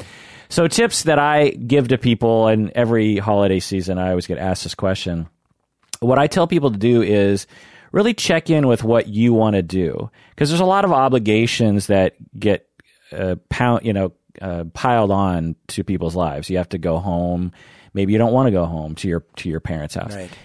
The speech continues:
Speaker 1: You have to go to a party. Maybe you don't wanna go to that party. You have to give gifts at work. Maybe you don't wanna give gifts at work.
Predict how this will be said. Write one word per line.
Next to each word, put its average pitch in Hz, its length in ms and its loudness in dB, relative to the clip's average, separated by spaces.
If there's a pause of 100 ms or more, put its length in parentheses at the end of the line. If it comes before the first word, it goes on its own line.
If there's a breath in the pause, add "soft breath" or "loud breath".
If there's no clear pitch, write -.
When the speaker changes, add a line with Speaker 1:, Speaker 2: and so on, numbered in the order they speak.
Speaker 1:
You 104 100 -2
have 98 180 -2
to 104 60 -4
go 95 120 0
to 95 120 2
a 92 60 0
party. 90 400 -2
Maybe 95 240 -2
you 127 60 2
don't 123 160 -2
wanna 127 160 0
go 98 120 2
to 85 60 -2
that 80 140 -6
party. 80 240 -8
You 90 100 -2
have 101 180 -2
to 95 120 -6 (400 soft breath)
give 101 320 0
gifts 101 360 0
at - 120 0
work. 92 360 -2
Maybe 90 200 -4
you 120 80 2
don't 135 180 2
wanna 151 220 2
give 82 240 -4
gifts 80 260 -6
at - 80 -10
work. 82 240 -10